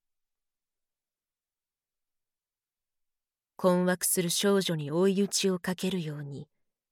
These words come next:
チンポの先端から生温かい尿があふれ出した。それは、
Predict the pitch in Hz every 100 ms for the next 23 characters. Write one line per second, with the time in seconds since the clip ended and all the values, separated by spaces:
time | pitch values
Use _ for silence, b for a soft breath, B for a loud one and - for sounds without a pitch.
0 | _ - 214 196 175 151 151 180 165 165
1 | 156 - 156 147 170 _ _ _ - 180
2 | 185 196 196 185 190 175 202 170 160 202
3 | 214 151 147 147 175 170 156 160 - -
4 | - _ _ _ _ _ _ _ _ _
5 | _ _ _ _ _ _ _ _ _ _
6 | _ _ _ _ _ _ _ _ _ _
7 | _ _ _ _ _ _ _ _ _ -
8 | - 185 175 170 175 -